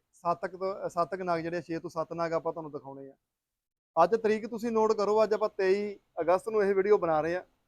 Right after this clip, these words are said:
ਸਮਾਂ ਕੋਈ ਦੁਪਹਿਰ ਦੇ ਇੱਕ, ਡੇਢ ਕੁ ਵਜੇ ਦਾ ਸਮਾਂ ਹੈ। ਐਨੀਮਲ ਜਿੰਨੇ ਵੀ ਦਿਖਾਵਾਂਗੇ ਦੋਸਤੋ, ਹਰ ਵਾਰ ਆਪਾਂ ਅਪੀਲ ਕਰਦੇ ਹਾਂ, ਬੇਨਤੀ ਕਰਦੇ ਹਾਂ ਸਾਰੇ ਭਰਾਵਾਂ ਨੂੰ ਵੀ ਦੋ ਟਾਈਮ ਚੋਗੇ ਤਸੱਲੀ ਕਰਨੀ ਤੁਹਾਡਾ ਫਰਜ਼ ਬਣਦਾ ਹੈ।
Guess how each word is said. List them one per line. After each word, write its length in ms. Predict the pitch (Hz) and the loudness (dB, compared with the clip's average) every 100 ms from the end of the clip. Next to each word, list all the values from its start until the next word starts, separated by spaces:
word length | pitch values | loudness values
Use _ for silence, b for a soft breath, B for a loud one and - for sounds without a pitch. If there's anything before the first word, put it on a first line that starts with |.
| _ _ _ 170 | _ _ _ 0
ਸਮਾਂ 220 | 180 208 | 4 4
ਕੋਈ 120 | 202 | 4
ਦੁਪਹਿਰ 360 | 185 180 180 196 | -2 4 4 6
ਦੇ 320 | 196 190 202 - | 2 2 -2 -4
ਇੱਕ, 240 | 175 - | -6 0
ਡੇਢ 280 | 185 165 180 | 0 0 -2
ਕੁ 100 | 185 | -2
ਵਜੇ 160 | 175 170 | 0 2
ਦਾ 140 | 170 | 0
ਸਮਾਂ 320 | 139 147 151 | -2 -6 -6
ਹੈ। 60 | 156 _ _ _ _ _ _ | -6 _ _ _ _ _ _
ਐਨੀਮਲ 320 | 175 214 233 | 0 2 2
ਜਿੰਨੇ 240 | 208 208 226 | 2 4 4
ਵੀ 100 | 247 | 2
ਦਿਖਾਵਾਂਗੇ 440 | 214 214 226 233 | 2 2 2 4
ਦੋਸਤੋ, 400 | 226 214 233 190 | 2 4 4 6
ਹਰ 80 | 208 | 6
ਵਾਰ 140 | 226 | 6
ਆਪਾਂ 340 | 220 208 208 214 | 4 4 2 0
ਅਪੀਲ 300 | 208 196 196 | -2 -6 -2
ਕਰਦੇ 300 | 190 175 185 | 0 0 -2
ਹਾਂ, 80 | 185 | -6
ਬੇਨਤੀ 340 | 165 156 185 | -6 -10 -8
ਕਰਦੇ 300 | 175 170 165 | -4 -4 -4
ਹਾਂ 60 | 165 | -6
ਸਾਰੇ 180 | 165 | -6
ਭਰਾਵਾਂ 340 | 180 175 165 151 | -4 -4 -2 -2
ਨੂੰ 160 | 160 - _ _ - | -6 -16 _ _ -10
ਵੀ 60 | 160 | -4
ਦੋ 220 | 165 170 | 2 2
ਟਾਈਮ 200 | 185 190 | 2 -2
ਚੋਗੇ 320 | 180 175 190 | 0 2 0
ਤਸੱਲੀ 360 | 185 170 165 180 | 0 -4 -2 0
ਕਰਨੀ 280 | 185 175 | 0 -2
ਤੁਹਾਡਾ 300 | 175 160 160 | -4 -2 0
ਫਰਜ਼ 220 | 160 160 165 | 0 -2 -4
ਬਣਦਾ 340 | 165 156 | -4 0
ਹੈ। 60 | 165 | 0